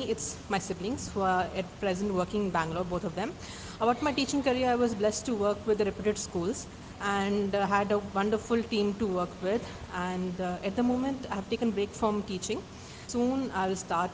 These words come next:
with it. I'm not idle. I'm definitely doing something constructive and busy with my groups, writing, reading.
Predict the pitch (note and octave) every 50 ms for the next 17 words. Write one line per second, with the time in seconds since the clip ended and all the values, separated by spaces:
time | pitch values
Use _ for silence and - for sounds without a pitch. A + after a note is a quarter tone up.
0 | - - E3 D#3 E3+ A3 C#4+ - - - - - - - - - - - B3 A#3+
1 | A#3 A#3 B3 C4+ C4+ C#4 D4 D#4+ D#4+ - - - - F#3+ F#3 F#3+ F#3 G3+ B3 D#4+
2 | - - G#3 G3 G3 G3 F#3+ - B3 A#3 G#3+ A3 A3 A3 A#3 G#3 G3 - - A3
3 | G#3 G3 F3 - - - F3+ E3 - - G3 A#3 F4 - - - - - - -
4 | F#3+ G3 F#3+ G3 G3 F#3+ G3 F#3 F#3+ G#3 F#3+ G#3+ G#3 G3+ F#3 G3 F#3 F3 F3+ F#3
5 | G3 G#3 G3 G3+ - - F#3+ F3 E3+ E3+ E3+ F3 - - G3 F#3+ F#3+ F#3 F#3 G3
6 | G#3 G3 F#3+ F3+ F#3 G3